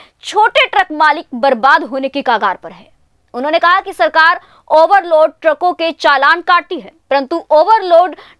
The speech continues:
ट्रक बनाने वाली कंपनी मालिकों पर कोई भी कार्यवाही नहीं करती, जबकि प्रावधान है कि जो भी कंपनी मालिक व ट्रक मालिक ओवरलोड ट्रक चलाते हैं, दोनों पर कार्यवाही की जाए।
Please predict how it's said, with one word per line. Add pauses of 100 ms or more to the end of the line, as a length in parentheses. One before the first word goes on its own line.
(120)
ट्रक
बनाने
वाली (120)
कंपनी
मालिकों
पर
कोई
भी
कार्यवाही
नहीं
करती, (300)
जबकि
प्रावधान
है
कि
जो
भी
कंपनी
मालिक
व
ट्रक
मालिक
ओवरलोड (120)
ट्रक
चलाते
हैं, (340)
दोनों
पर
कार्यवाही
की
जाए।